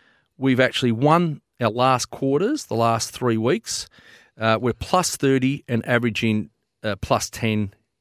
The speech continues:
in each last quarter under Teague. Is it that will, that want to go to the wire? I'm not quite sure what it is.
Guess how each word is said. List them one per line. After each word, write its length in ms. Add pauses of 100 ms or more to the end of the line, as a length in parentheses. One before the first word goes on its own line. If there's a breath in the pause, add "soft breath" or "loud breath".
(440)
in 140
each 240
last 260
quarter 300
under 260
Teague. 500 (1160 soft breath)
Is 180
it 140
that 240
will, 460
that 280
want 540 (260)
to 80
go 220
to 60
the 100
wire? 480 (300)
I'm 100
not 120
quite 200
sure 260
what 180
it 100
is. 300